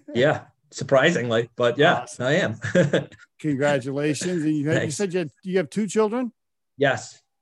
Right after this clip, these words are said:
Speaker 2: Teenagers now or grown?
Speaker 1: Uh, one just graduated college and is going right to work, which obviously, you know, my influence there,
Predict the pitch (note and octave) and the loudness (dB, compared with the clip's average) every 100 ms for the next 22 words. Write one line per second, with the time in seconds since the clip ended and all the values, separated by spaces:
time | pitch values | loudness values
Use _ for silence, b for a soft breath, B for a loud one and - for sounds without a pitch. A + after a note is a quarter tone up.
0 | _ - F3 G3 G3+ G3 E3 G3 G3+ F3+ | _ -6 -2 0 0 -2 0 2 2 0
1 | C#3 F3 D#3+ A2 _ _ _ _ _ _ | 0 2 0 -2 _ _ _ _ _ _
2 | _ _ - D3 D3 C#3+ C3+ E3+ F3+ - | _ _ -4 0 4 4 4 4 2 2
3 | F3 E3 D#3 D#3+ D#3 C#3+ C#3 C3+ C3+ D#3 | 4 4 4 4 4 2 0 2 4 4
4 | F3 - - - C3 C3 B2+ A#2 - C3 | 2 -6 -14 -12 -8 -6 -6 -4 -2 -2
5 | C3 C3+ C3+ C3 C3+ C#3 C#3+ - A#2 - | -2 -2 -2 0 2 2 0 -8 -10 -10
6 | - _ _ C#3 A#2+ A#2+ A#2 A#2 A#2 A#2+ | -20 _ _ -16 -12 -8 -6 -4 -2 -2
7 | A#2 A#2 A#2 A#2 C3 A#2 G#2+ G#2+ A2 - | -2 -4 -4 -4 -2 -4 -6 -10 -14 -10
8 | G#2+ G#2 - G#2 | -8 -8 -8 -8